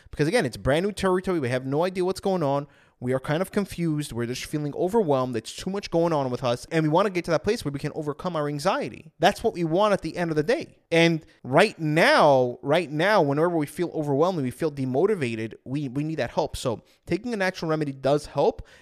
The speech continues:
And I recommend, again, taking Calmly. You can click the, you can click the link below and you can check that out. That's also gonna help you to also not even calm down your anxiety. So if you have trouble sleeping,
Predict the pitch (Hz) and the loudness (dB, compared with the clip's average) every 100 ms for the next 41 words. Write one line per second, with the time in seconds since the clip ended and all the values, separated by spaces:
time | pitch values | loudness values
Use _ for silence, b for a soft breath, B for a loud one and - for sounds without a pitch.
0 | - 147 180 196 175 160 180 135 151 143 | -2 2 2 2 0 0 -2 -2 -4 -4
1 | 156 143 135 156 139 104 104 131 123 - | -6 -6 -6 -4 -4 -6 -12 -14 -16 -8
2 | 151 151 160 147 151 151 139 175 165 147 | -6 -4 -6 -6 -8 -10 -8 -8 -6 -6
3 | 147 131 120 196 320 - B B 135 143 | -4 -4 2 2 2 -6 B B -4 -4
4 | 139 - 175 175 151 147 - 135 113 - | -4 -2 -2 0 0 0 0 -6 -6 -8
5 | _ - 147 190 165 180 175 156 147 131 | _ -2 -2 0 0 -2 0 0 0 2
6 | 160 175 - 147 151 151 147 156 127 131 | 0 0 -2 -4 0 0 0 -2 -2 0
7 | 156 151 147 139 - 147 135 135 127 147 | 0 -2 -6 -8 -8 -4 -2 -4 -6 -4
8 | 202 320 147 131 139 - 175 151 - - | -2 -2 -4 -4 -6 -4 -6 -6 -8 -8
9 | 294 226 180 | -4 -2 -2